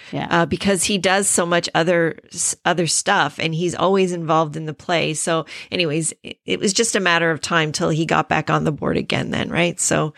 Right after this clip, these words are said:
Speaker 1: Yeah.
Speaker 2: uh, but good for him, yes, and
Speaker 1: Yeah,
Speaker 2: well
Speaker 1: 'cause he was
Speaker 2: deserving.
Speaker 1: feeling it personally, like he was.
Speaker 2: Yeah, no, he,
Speaker 1: Yeah.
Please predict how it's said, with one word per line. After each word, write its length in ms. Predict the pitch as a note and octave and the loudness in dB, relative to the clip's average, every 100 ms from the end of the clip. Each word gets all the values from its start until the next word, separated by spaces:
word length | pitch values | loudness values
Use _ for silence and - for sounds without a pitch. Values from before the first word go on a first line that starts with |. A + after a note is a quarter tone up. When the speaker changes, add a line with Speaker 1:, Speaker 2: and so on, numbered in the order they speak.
| - - | -10 -2
Speaker 1:
Yeah. 200 | - - | -2 0
Speaker 2:
uh, 200 | D#3 E3 | 0 0
but 260 | D#3+ F#3+ - | 2 -2 0
good 120 | A#3+ | -2
for 140 | - | 0
him, 340 | G#3 F#3 D3 D#3 | 0 2 0 -2
yes, 340 | D3+ C#3+ - | -4 -4 -8
and 340 | F#3 D3+ D3+ D3+ | -10 -10 -12 -6
Speaker 1:
Yeah, 160 | G#3 E3 | -2 2
Speaker 2:
well 80 | F#3+ | 2
Speaker 1:
'cause 80 | F#3 | 2
he 180 | F#3+ C4+ | 2 2
was 180 | G#3 | 2
Speaker 2:
deserving. 120 | E3+ D#3 | 2 2
Speaker 1:
feeling 260 | F#3+ E3+ | 2 2
it 140 | D#3+ - | -2 -2
personally, 600 | F3+ F3 D#3+ D#3 D3+ E3+ | -2 -2 0 -2 0 -2
like 200 | D#3+ D3+ | 0 -2
he 320 | - D3+ D3 | -2 -2 -2
was. 340 | C#3 D3 D3 D3 | 0 0 0 2
Speaker 2:
Yeah, 160 | G#3 | 0
no, 220 | G3 G3+ F#3+ | 2 2 0
he, 300 | E3+ A3 | -2 -4
Speaker 1:
Yeah. 60 | G#3+ | -2